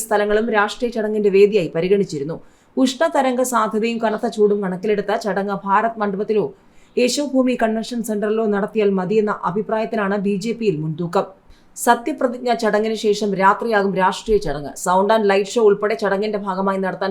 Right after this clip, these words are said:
ബി ജെ പി ആലോചിക്കുന്നുണ്ട്. ഇന്ത്യയുടെ സാംസ്കാരിക പാരമ്പര്യം വിളിച്ചറിയിക്കുന്ന ചടങ്ങായിരിക്കും നടത്തുക. വിദേശ രാജ്യങ്ങളുടെ പ്രതിനിധികൾ ഉൾപ്പെടെ ആയിരത്തോളം പേരെയാകും ചടങ്ങിലേക്ക് ക്ഷണിക്കുക. ഏതായാലും ബി ജെ പിയുടെ അരുണാചൽ വിജയത്തെ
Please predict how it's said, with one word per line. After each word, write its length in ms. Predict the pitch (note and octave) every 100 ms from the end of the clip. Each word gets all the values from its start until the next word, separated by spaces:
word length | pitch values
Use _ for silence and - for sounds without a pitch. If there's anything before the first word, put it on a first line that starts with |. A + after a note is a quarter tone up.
| F3
ബി 80 | F3+
ജെ 80 | F#3 F#3+
പി 80 | G3
ആലോചിക്കുന്നുണ്ട്. 640 | D#3+ F3 E3+ - D#3+ C3 C#3+ - _ _ -
ഇന്ത്യയുടെ 300 | A#3+ B3 C4+
സാംസ്കാരിക 560 | C4+ B3 B3 - C#4 C4+ B3+
പാരമ്പര്യം 400 | G#3+ G#3+ A3 A3
വിളിച്ചറിയിക്കുന്ന 640 | G#3 G3+ G#3+ G#3 G3 G#3 G#3
ചടങ്ങായിരിക്കും 640 | G3+ G3 G3 G3 F#3+ G3+ E3+
നടത്തുക. 300 | E3+ E3 D#3 - - _ _
വിദേശ 320 | G3 G#3 A3+ B3 A#3
രാജ്യങ്ങളുടെ 520 | G3+ A3 A3 G#3+ G#3 F#3
പ്രതിനിധികൾ 420 | F3+ G3+ G#3+ G#3
ഉൾപ്പെടെ 260 | F#3+ G3+ G3+ -
ആയിരത്തോളം 600 | F#3 G3+ A3 A3 A3+ G#3+ G3
പേരെയാകും 440 | G3+ G#3 F3+ G#3 G3+
ചടങ്ങിലേക്ക് 600 | F3+ G3 G#3+ G3+ G3 G3+ -
ക്ഷണിക്കുക. 440 | - D#3+ E3+ F#3 D#3+ - _ _ _ _ _ _ -
ഏതായാലും 320 | A3+ C4 C4+ G#3
ബി 140 | B3 B3+
ജെ 80 | C#4+
പിയുടെ 400 | C#4+ C#4+ C4 C4+ -
അരുണാചൽ 520 | G#3 A3 B3+ A#3+ B3+ A3
വിജയത്തെ 320 | G#3+ A3+ A3